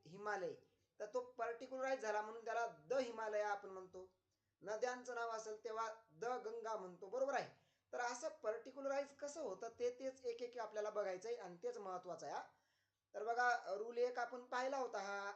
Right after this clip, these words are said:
अगोदर, मी फक्त रिपीट, रिपीट करत आहे हा रूल, की this is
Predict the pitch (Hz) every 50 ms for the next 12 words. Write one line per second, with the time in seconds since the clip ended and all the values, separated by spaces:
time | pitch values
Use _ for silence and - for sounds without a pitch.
0 | - - 185 185 185 190 190 202 254 - - - _ _ _ _ _ _ - 202
1 | 208 214 226 226 - 254 240 247 247 262 247 247 247 254 - - 196 208 208 220
2 | - 269 247 - 240 214 208 214 202 196 190 190 214 247 262 - - _ _ _
3 | _ _ _ _ _ _ _ - 214 226 - 175 208 220 214 - 269 269 262 214
4 | 180